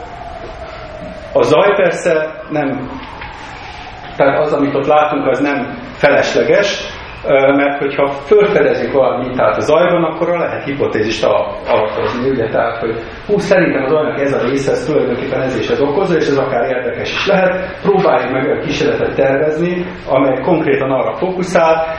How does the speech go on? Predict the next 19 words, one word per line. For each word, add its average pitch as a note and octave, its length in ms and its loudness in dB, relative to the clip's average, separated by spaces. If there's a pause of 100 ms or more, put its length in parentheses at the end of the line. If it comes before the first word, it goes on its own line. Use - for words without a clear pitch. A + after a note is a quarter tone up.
(100)
és, C#3 340 2
ö, B2+ 260 -2
próbáljuk B2+ 440 2
a C#3 140 4
jel-zavar-, B2 760 0
zajarányt C3+ 600 2
javítani, D#3 440 2
és C#3 80 -4
akkor E3 140 -2
lehet, C3 220 2
hogy A#2+ 100 -4
valamit A#2 400 0 (480)
föl C3+ 200 4
fogunk A2 280 0
fedezni. G#2 520 2
Tehát A#2 260 2
ez C3 120 2
nem, D3+ 340 0
persze - 640 2